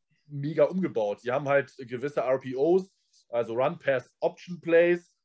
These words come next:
ähm, dass die Hurts vielleicht eher rennen würde. Die hat Minshew halt, ist halt Minshew nicht gerannt. Hab den Ball an Sanders gegeben, der da über das erste Mal den Eagles wieder einen hundert-Yard-Rusher nach, äh, weiß ich wie viel Spiel beschert hat. Ich glaub, seit fünfzehn oder so, ähm,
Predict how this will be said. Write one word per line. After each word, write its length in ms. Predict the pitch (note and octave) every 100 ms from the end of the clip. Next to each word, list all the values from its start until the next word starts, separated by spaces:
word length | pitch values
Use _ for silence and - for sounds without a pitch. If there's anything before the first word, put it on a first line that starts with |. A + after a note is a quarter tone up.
| _ _
ähm, 460 | B2 B2+ C3 C3 C3
dass 180 | B2+ A#2+
die 180 | C#3
Hurts 260 | C#3 D#3 D#3+
vielleicht 320 | D3+ C#3+ -
eher 280 | D#3 C#3+ C#3 C#3
rennen 540 | A2+ D3 F#3 F3 C3+
würde. 520 | F#3 F#3 F#3 G3 G3+ -
Die 100 | D3
hat 160 | D3
Minshew 300 | D#3+ F3+ E3+
halt, 240 | D3+ D#3 - _ _ - D3
ist 160 | - D3
halt 120 | D3
Minshew 220 | D#3 D#3+
nicht 200 | C#3 G3+
gerannt. 340 | - G#2 G2+ G2
Hab 100 | A#2+
den 160 | C3
Ball 160 | A2+ C3+
an 140 | C3
Sanders 400 | B2+ C#3 E3 F3+
gegeben, 340 | - F3+ F3+ F#3+
der 140 | C#3+
da 120 | C#3 C3+
über 380 | C3+ C#3+ C3 _ _ -
das 160 | A#2+
erste 280 | B2+ D3 D3+
Mal 360 | C#3+ C#3+ C#3+ C3
den 180 | C#3
Eagles 300 | D3 D3 D3+
wieder 120 | C#3 C3+
einen 100 | C#3
hundert-Yard-Rusher 680 | C#3 B2 D3+ D#3+ E3 E3+
nach, 240 | D#3+ D3+ -
äh, 160 | D#3+ D#3
weiß 140 | D3+
ich 100 | F3
wie 80 | F3
viel 120 | E3
Spiel 240 | D3+ F3 E3
beschert 380 | D#3+ E3+ E3
hat. 180 | E3+ E3+ _
Ich 320 | _ _ _ -
glaub, 180 | C#3+
seit 240 | D3 C3+ -
fünfzehn 400 | _ F3 - E3+
oder 220 | D#3+ E3
so, 340 | E3 F#3 G3 F#3+ _
ähm, 480 | B2+ C#3 C#3+ C#3+